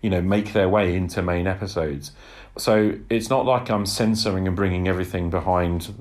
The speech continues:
the veil, as it were. What I'm feeling is that these, um, bits that I'm doing on diary, if you're interested in my day-to-day, week-to-week kind of thinking and process and development,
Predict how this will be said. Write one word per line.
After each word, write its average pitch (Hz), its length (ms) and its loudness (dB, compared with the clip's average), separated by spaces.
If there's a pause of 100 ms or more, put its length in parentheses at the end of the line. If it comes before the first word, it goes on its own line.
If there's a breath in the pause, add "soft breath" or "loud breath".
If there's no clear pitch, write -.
the 90 220 0
veil, 82 460 2
as 76 120 -4
it - 100 -6
were. 76 340 -4 (500 loud breath)
What 127 180 2
I'm 120 120 2
feeling 139 400 4
is 82 260 -2
that 92 320 2 (280 loud breath)
these, 120 480 0
um, 101 240 2
bits - 520 -2 (100)
that 95 120 2
I'm 90 160 0
doing 98 240 0
on 90 80 -2
diary, 101 260 4
if 92 140 -2
you're 139 140 4
interested 123 400 -2
in 98 120 2
my 95 260 2
day-to-day, 95 680 0
week-to-week 92 800 -2
kind 87 300 -2
of 85 180 -2 (240 loud breath)
thinking 101 440 -2
and 90 80 -6
process 92 460 -2
and 87 60 -6
development, 90 540 0